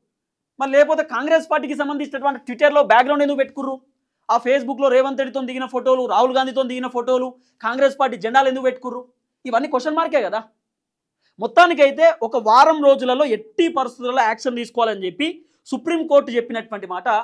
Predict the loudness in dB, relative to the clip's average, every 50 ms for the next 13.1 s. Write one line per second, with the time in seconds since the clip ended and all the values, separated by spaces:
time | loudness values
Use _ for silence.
0 | -4 _ _ _ _ -8 -6 -4 -2 2 4 6 6 6 4 4 4 4 4 4
1 | 2 0 -2 0 0 0 0 0 0 0 0 0 0 -2 -2 -2 -2 -4 -4 -6
2 | -10 -10 -10 -8 -6 -6 -6 -4 -4 -4 -4 -4 -6 -6 -6 -4 -4 -4 -4 -4
3 | -6 _ _ _ _ -10 -8 -6 -4 -4 -2 -2 0 0 -2 -2 -4 -6 -6 -6
4 | -6 -6 -4 -4 -2 -2 -4 -6 -6 -8 -8 -4 -2 -2 -2 -4 -6 -14 _ _
5 | _ _ _ _ _ -8 -6 -6 -2 0 0 0 2 0 -2 -2 -2 -4 -8 -6
6 | -2 0 0 0 -2 -6 -10 -8 -6 -6 -6 -8 -10 -10 -8 -8 -8 -6 -6 -8
7 | -8 -8 -6 -6 -4 -4 -6 -6 -8 -10 -12 -12 -12 -10 -10 -10 -12 -12 -14 -16
8 | -16 -14 -10 -8 -8 -6 -2 0 0 0 0 -2 -8 -14 -16 -10 -8 -6 -6 -6
9 | -6 -8 -10 -8 -10 -12 -10 -10 -10 -10 -10 -12 -12 -14 -10 -8 -8 -8 -8 -10
10 | -14 -14 -14 -14 -14 -16 -16 -12 -10 -10 -10 -10 -14 _ _ _ _ _ _ -8
11 | -6 -2 0 0 0 0 -2 -2 -4 -4 -4 -4 -6 -8 -8 -10 -14 -8 -2 4
12 | 6 6 6 6 4 0 -2 -2 -4 -8 -12 -14 -14 -16 -16 -14 -14 -10 -8 -8
13 | -8 -8